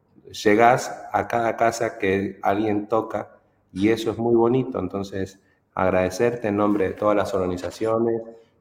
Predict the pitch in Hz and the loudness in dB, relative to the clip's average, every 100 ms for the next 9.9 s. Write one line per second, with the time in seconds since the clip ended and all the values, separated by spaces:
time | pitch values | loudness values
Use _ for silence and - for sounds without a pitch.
0 | - 95 92 90 90 90 90 - 104 107 | -10 -4 -2 -2 -2 -4 -6 0 2 2
1 | 110 104 107 110 - 113 - - - 95 | 2 0 0 0 2 0 -2 -16 0 2
2 | 90 87 - _ _ _ _ 98 90 87 | 2 -2 -10 _ _ _ _ 4 6 2
3 | 95 107 107 - - - _ _ 95 98 | 4 2 2 -4 -12 -16 _ _ -2 2
4 | 117 123 131 135 139 135 110 - 139 131 | 4 6 6 6 6 6 2 6 6 8
5 | 120 117 131 131 135 113 - 98 101 95 | 4 4 2 2 0 0 -2 -4 -4 -4
6 | 107 113 120 117 123 120 - - _ _ | -2 2 2 2 2 0 -4 -16 _ _
7 | _ _ _ _ _ _ _ _ _ _ | _ _ _ _ _ _ _ _ _ _
8 | _ - - 110 110 110 110 131 147 143 | _ -20 -4 6 8 8 6 6 4 4
9 | 127 120 110 - 120 101 - 82 | 2 2 2 2 2 2 -4 -8